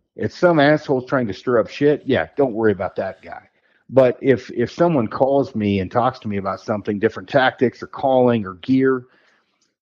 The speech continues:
if they're a buddy or true friend, you better listen. Because if you are not listening and you bow up and be all, you know, manly,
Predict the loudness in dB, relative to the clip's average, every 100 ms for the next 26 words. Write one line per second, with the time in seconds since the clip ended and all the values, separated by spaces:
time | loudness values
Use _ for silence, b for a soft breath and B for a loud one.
0 | _ _ -4 2 4 4 2 2 2 -2
1 | _ -8 -6 -2 2 2 0 -4 -6 -14
2 | -20 _ _ -8 -2 0 0 -4 -8 -12
3 | -20 _ _ b b b b -4 2 2
4 | 2 0 0 0 0 -2 0 -2 0 0
5 | 0 -2 0 2 2 2 2 4 4 4
6 | 2 -4 -2 0 2 2 -2 -6 -6 -4
7 | -4 -6 -6 -6 -4 -6 -8